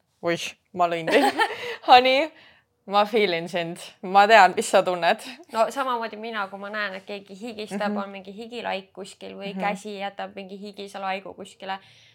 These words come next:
Speaker 2: ma olen mingi, "I get you."
Speaker 1: Mhm.
Speaker 2: Nagu, ja ma mitte kunagi ei judge'i, aga ma arvan, et see laieneb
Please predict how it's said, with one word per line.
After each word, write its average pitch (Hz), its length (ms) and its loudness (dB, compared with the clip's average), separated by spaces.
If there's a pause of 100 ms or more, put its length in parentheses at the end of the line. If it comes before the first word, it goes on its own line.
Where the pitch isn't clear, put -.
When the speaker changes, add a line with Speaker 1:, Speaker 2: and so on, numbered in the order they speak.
(140)
Speaker 2:
ma 202 80 -18
olen 220 100 -14
mingi, 220 360 -12 (560)
"I 254 60 -8
get 320 300 -12
you." 190 100 -10 (160)
Speaker 1:
Mhm. 190 260 -10
Speaker 2:
Nagu, 202 680 -8
ja 214 100 -12
ma 220 300 -8
mitte 240 240 -14
kunagi 277 300 -8
ei 185 80 -8
judge'i, 214 360 -6
aga 190 120 -6
ma 214 120 -4
arvan, 240 220 -4
et 196 80 -14
see 208 120 -12
laieneb 202 480 -4